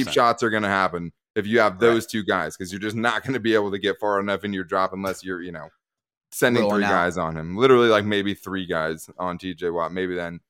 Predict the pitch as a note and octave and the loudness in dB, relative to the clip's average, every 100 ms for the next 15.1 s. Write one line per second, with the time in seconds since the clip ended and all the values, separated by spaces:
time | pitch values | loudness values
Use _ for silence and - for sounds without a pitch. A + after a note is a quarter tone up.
0 | - - - G2 F#2 F#2+ E2+ E2+ E2+ - | -20 -20 -12 -8 -4 -2 0 -2 -4 0
1 | F#2 E2 - F2+ F3+ F#3 F#3 E3+ - G3+ | 0 0 -2 0 2 4 4 2 2 2
2 | E3 F3 E3 B2+ A#2 C3+ D3+ C3+ C3 C#3+ | 0 2 2 2 2 4 4 2 2 2
3 | D3 D#3+ D#3+ D#3 E3+ C#3 D3 E3+ A#2 A2+ | 4 4 4 4 2 4 6 6 4 0
4 | - _ B2+ D3 D3 D3+ D3+ C#3+ A#2 F#2+ | -10 _ 4 4 6 4 4 2 0 -2
5 | - C#3+ C3 B2+ B2+ B2 B2 A#2 B2 A#2+ | -4 -4 0 2 2 2 0 0 2 4
6 | A2 G#2 _ - A2+ G#2+ G#2+ G#2 E2+ G#2+ | 4 0 _ 2 4 6 2 -4 -12 -18
7 | - A#2 G#2+ - A2 D3 D#3+ - C3+ C3 | -12 -8 -8 -6 -2 0 0 0 -2 2
8 | C3 A#2+ A#2 G#2 A2 G2 G2+ G#2 F#2+ A2 | 4 4 2 4 2 2 -2 -4 -2 -2
9 | G#2 G2+ G2+ F#2+ F2+ F#2+ G#2 F#2 F#2+ - | -2 0 0 0 -2 -2 -2 -2 -6 -4
10 | G2 F2 D#2+ - _ _ _ F#2+ F#2+ F#2+ | -2 -2 -4 -8 _ _ _ -2 0 0
11 | F#2 F#2 F#2+ G2 G#2 F2+ A#2+ A2+ G#2+ A2+ | -2 -2 0 0 -2 -2 -2 -4 -4 0
12 | A#2+ G#2+ A#2 A2+ B2 B2 - A#3+ D3 C#3+ | 0 0 -2 2 4 6 8 10 8 6
13 | C#3+ C3 D3+ - - G2+ C3 C3+ D3 D3+ | 2 2 0 -2 -6 2 6 6 6 4
14 | C#3 C#3 D3+ C#3 C#3+ C3 C3+ C3 F#2 E2 | 4 4 6 6 6 4 2 2 -2 -8